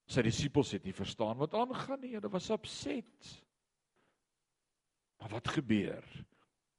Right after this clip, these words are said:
Die hele prentjie word bymekaar getrek en is die,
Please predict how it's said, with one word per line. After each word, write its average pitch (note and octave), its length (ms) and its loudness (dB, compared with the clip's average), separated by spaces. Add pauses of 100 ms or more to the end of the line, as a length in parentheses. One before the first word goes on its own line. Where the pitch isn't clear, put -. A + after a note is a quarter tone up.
(640)
Die F#2 160 -2
hele B2+ 260 8
prentjie A2 540 0
word G2+ 160 0
bymekaar G#2 560 2
getrek G#2 580 2
en F#2+ 140 -2
is - 100 -8
die, F#2+ 140 0